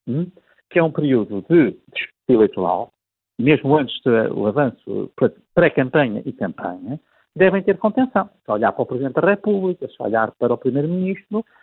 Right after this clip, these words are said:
eles estão muito mais contidos do que estavam há um mês atrás. Pronto. Isto exige a todos os órgãos de soberania. Pronto. E só se houver razões de urgência, por exemplo, aqui nós,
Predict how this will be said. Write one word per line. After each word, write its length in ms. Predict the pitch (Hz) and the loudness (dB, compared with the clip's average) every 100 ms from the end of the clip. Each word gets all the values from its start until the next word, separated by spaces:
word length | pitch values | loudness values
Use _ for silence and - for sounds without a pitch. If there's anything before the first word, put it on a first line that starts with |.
| _ | _
eles 220 | 143 131 | 2 2
estão 320 | - - 120 156 | 2 2 2 2
muito 280 | 170 180 | -2 -2
mais 160 | 127 117 | 0 -2
contidos 400 | 147 127 170 - - | -2 -6 -6 -10 -18
do 60 | - | -12
que 80 | |
estavam 460 | - 127 117 143 160 | -2 0 2 0 2
há 80 | 170 | 2
um 60 | 127 | 2
mês 160 | 104 | 0
atrás. 340 | 104 - 87 - _ _ | -2 -4 -12 -14 _ _
Pronto. 200 | - - _ _ _ _ _ | -8 -8 _ _ _ _ _
Isto 240 | - 269 240 | 2 4 4
exige 520 | 185 151 190 - 196 | 0 2 -2 0 -2
a 40 | |
todos 240 | 196 214 180 | 2 2 2
os 40 | |
órgãos 280 | 190 190 190 | 2 2 -2
de 60 | - | 0
soberania. 560 | 202 208 196 170 135 - _ _ | 0 2 2 2 0 -6 _ _
Pronto. 280 | - - - _ _ _ - - _ _ | -6 -4 -4 _ _ _ -20 -20 _ _
E 320 | 202 190 214 - - - | 0 2 2 -4 -6 2
só 260 | 226 - - | 2 2 -4
se 60 | |
houver 320 | 170 143 143 - | -4 2 2 2
razões 440 | 143 131 117 98 | -2 -4 -4 -6
de 60 | 170 | -6
urgência, 640 | 156 120 101 95 - 180 185 | -6 -4 -4 -6 -6 -6 -4
por 120 | 113 | -4
exemplo, 280 | - 85 120 | -4 -4 -4
aqui 200 | - 120 | -2 -2
nós, 160 | 120 | -4